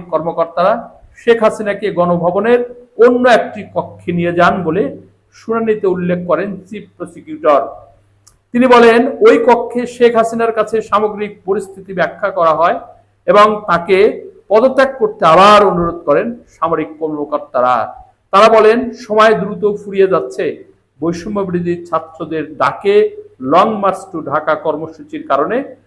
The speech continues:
গণভবন অভিমুখে ঢাকার চারপাশ থেকে মিছিল আসছে। এক পর্যায়ে শেখ হাসিনাকে ছোট বোন শেখ রেহেনা বোঝানোর চেষ্টা করেন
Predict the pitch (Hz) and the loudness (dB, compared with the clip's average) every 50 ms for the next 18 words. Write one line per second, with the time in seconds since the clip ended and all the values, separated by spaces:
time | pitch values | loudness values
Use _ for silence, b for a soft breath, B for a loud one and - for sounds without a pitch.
0 | _ _ _ 127 127 151 170 185 190 - 147 175 190 214 220 233 240 240 233 - | _ _ _ -6 -2 0 2 4 4 2 2 2 4 6 6 6 4 2 -2 -4
1 | - - - - - 226 233 233 262 254 233 - - - 151 185 233 240 - - | -10 -14 -18 -8 -4 0 2 4 4 4 2 0 0 -2 -4 -6 -6 -6 -8 -6
2 | - 151 165 - 175 175 175 175 - - 175 156 151 - 165 160 - - - 156 | -6 -6 -2 2 2 2 2 0 -2 -2 -2 -2 -2 -2 -4 -6 -6 -8 -16 -16
3 | - 220 254 254 - _ _ _ _ _ _ _ 127 139 165 170 - - 180 147 | -14 -12 -14 -14 -14 _ _ _ _ _ _ _ -10 -10 -10 -10 -8 -8 -4 -4
4 | 135 - - - - _ 127 110 107 - _ _ _ _ _ - 165 202 208 - | -4 -4 -6 -12 -16 _ -12 -12 -12 -14 _ _ _ _ _ 0 0 0 0 2
5 | - 240 233 - 240 240 240 240 233 240 240 233 233 226 214 220 220 - 226 226 | 0 0 0 4 4 6 6 6 4 2 2 2 2 4 4 2 0 0 -2 -2
6 | 226 220 226 226 220 220 240 269 294 - - - - _ _ _ _ - - 233 | -2 -2 0 2 4 4 4 2 0 -6 -10 -18 -20 _ _ _ _ 0 0 0
7 | 233 226 220 214 214 226 220 214 185 - - - 214 214 208 - 185 185 190 208 | 2 2 4 4 4 4 4 0 -4 -10 -2 0 0 0 0 -2 -2 -2 0 0
8 | 208 214 202 165 170 170 180 185 185 190 185 185 185 175 - - 185 180 185 185 | 0 0 0 0 0 -2 0 -2 -2 -2 -6 -6 -10 -12 -6 -6 -4 -2 0 0
9 | 214 247 269 254 | 0 0 -2 -4